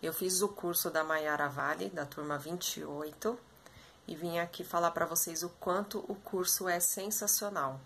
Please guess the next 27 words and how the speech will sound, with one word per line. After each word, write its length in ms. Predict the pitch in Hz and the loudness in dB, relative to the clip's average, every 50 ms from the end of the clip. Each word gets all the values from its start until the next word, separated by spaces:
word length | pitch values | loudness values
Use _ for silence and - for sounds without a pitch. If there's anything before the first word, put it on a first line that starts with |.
| - - | -10 -4
Eu 160 | 151 165 170 | -2 -2 0
já 200 | 170 180 180 180 | 4 6 6 6
atuo 380 | 180 180 - - 190 202 214 208 | 6 4 0 0 2 2 2 0
como 300 | 208 - 180 175 170 175 | 0 0 -2 0 0 -2
consultora 560 | - 165 - - - - - 165 156 156 151 | -2 0 0 0 0 -2 -8 -6 -6 -4 -2
de 100 | 147 151 | -2 -2
alimentos, 760 | 147 143 135 135 135 143 160 147 143 - - 226 - - - - - - - - - - - - - - | -4 -4 -6 -8 -8 -8 -8 -10 -8 -4 0 0 0 0 -2 -6 -16 -20 -20 -18 -16 -16 -16 -16 -12 -6
é, 680 | - - 147 147 151 151 151 147 147 147 147 147 147 147 | -2 0 0 0 2 0 0 0 0 0 0 -2 -2 -4
confesso 560 | - 160 165 - - 170 175 180 175 - 170 | -6 -6 -2 2 4 4 6 6 4 0 -2
que 80 | - - | -8 -10
eu 100 | 156 151 | -10 -6
tinha 360 | - - - 170 160 160 160 | -6 -6 -4 -4 -2 0 2
alguns 420 | 160 160 147 160 170 185 190 175 | 0 0 0 -2 -4 -2 -2 -2
bloqueios, 960 | 175 160 160 127 123 - - - 147 143 143 143 151 180 196 202 - - - - - - - - - - | 0 0 0 0 -2 -4 -6 -4 -4 -2 -2 -2 -4 -2 0 2 2 0 0 -4 -10 -20 -20 -20 -12 -6
né, 300 | 165 147 147 151 165 170 | -4 0 0 2 0 0
na, 680 | 160 151 151 156 151 151 - - - - - 143 143 | 0 0 0 -2 -2 -4 -6 -8 -10 -10 -8 -6 -6
no, 160 | 143 143 147 | -4 -4 -4
no 140 | 143 143 143 | -4 -6 -4
trabalho, 680 | - - 151 147 139 147 143 143 151 151 160 180 208 - - - - - - - - - - - - | 0 2 2 2 2 2 2 2 0 0 0 -2 -6 -6 -14 -20 -20 -20 -20 -20 -20 -20 -20 -12 -4
principalmente 1040 | - 185 196 202 - - - 202 185 190 185 185 175 175 175 175 175 - - - 175 | 0 0 2 2 0 0 0 -2 0 0 2 2 2 2 2 2 4 4 4 4 4
em 520 | 170 170 165 160 165 156 156 156 151 - - | 2 0 -2 -2 -4 -4 -4 -6 -8 -4 0
abordar 640 | - 165 170 170 180 175 170 170 180 180 196 196 190 | 0 2 4 4 4 4 6 8 10 10 10 10 8
um 80 | 180 | 4
cliente, 460 | 175 - 175 160 151 147 151 - - | -2 -2 -2 -2 0 0 -2 -2 -4
o 20 | - | -4
primeiro 380 | - 170 160 165 165 170 180 | -4 -4 -2 0 2 2 2
contato 800 | 180 185 - 175 160 160 - - 143 143 147 143 - - 202 220 | 0 -2 -4 -6 -6 -4 -2 0 0 0 0 -2 -4 -6 -6 -6